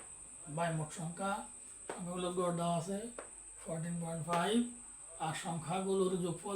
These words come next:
এই সংখ্যাগুলো সরাসরি যোগ লিখে ফেললাম। মোট সংখ্যা আট দাও, পরে এগুলা যোগ করলে কত হয়? এই সবগুলা তুমি যোগ করবে, একশো চুয়াল্লিশ প্লাস এক্স, নিচে এইট, এই কোণে প্রথমে এই, এটা নিচে মানে ওয়ান আছে,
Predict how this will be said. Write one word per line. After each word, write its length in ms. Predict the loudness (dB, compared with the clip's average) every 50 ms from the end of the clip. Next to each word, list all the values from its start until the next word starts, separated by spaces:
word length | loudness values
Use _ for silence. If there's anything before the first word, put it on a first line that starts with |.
| 0 0
এই 40 | 0 -2
সংখ্যাগুলো 400 | -2 -2 0 0 0 0 0 -2 -4 -4 -8 -16 -18 -18 -14 -10 -10 -10 -10 -8 -6
সরাসরি 440 | -4 0 0 0 0 0 -2 -4 -2 0 0
যোগ 100 | 0 0 -2 -4 -4
লিখে 140 | -2 -2 0
ফেললাম। 320 | 0 2 2 2 2 2 0 -4 -6 -6 -8 -8 -8 -8 -10 -12 -8 -6
মোট 120 | -4 -4 -2 -4
সংখ্যা 260 | -4 -2 -2 -2 -2 -2 -4 -6 -12 -18 -18 -18 -14 -10 -6 -6
আট 100 | -6 -4 -4
দাও, 140 | -4 -4 -4 -4 -4 -4
পরে 240 | -2 -2 -2 -2 -4 -4 -6 -8 -10 -14 -8 -4 -2 -2 -2 -4 -12 -18 -12 -8 -4
এগুলা 260 | -2 -2 0 0 0 0 0 0 0
যোগ 120 | 0 0 0 0
করলে 180 | -2 0 0 0 0
কত 140 | 0 0 2 2 2
হয়? 180 | 2 2 0 -4 -8 -12 -16 -18 -18 -20 -18 -18 -18 -16 -10 -6
এই 60 | -4 -4 -2
সবগুলা 760 | 0 0 0 2 2 2 2 2 2 2 2 2 2 2 2 2
তুমি 120 | 2 0 0 0
যোগ 100 | -2 -2 -4
করবে, 160 | -4 -2 -2 -2
একশো 160 | -2 -2 -4 -6 -6
চুয়াল্লিশ 520 | -4 0 0 2 2 2 2 4 4 4 2 0 -6 -10 -12 -16 -18 -14 -10 -10 -10 -10 -10 -14 -18 -18 -18 -18 -18 -18 -18 -18 -16 -8
প্লাস 220 | -4 -2 -2 -2 -2 -4 -4
এক্স, 140 | -4 -4 -6 -10 -10 -8 -6
নিচে 220 | -6 -4 -2 -2 -2 -2 -2 -2 -2
এইট, 180 | -2 -2 -2 -4 -6 -12 -16 -16 -16 -16 -16 -18 -12 -8 -6
এই 60 | -6 -4 -4
কোণে 200 | -4 -4 -2 -2 -4 -4 -4
প্রথমে 260 | -4 -4 -2 -2 -2 -4
এই, 40 | -4 -4 -2
এটা 100 | -2 0 0 0
নিচে 140 | 0 0 0 0
মানে 120 | 0 2 2 2
ওয়ান 160 | 2 4 4 2 2
আছে, 160 | 2 2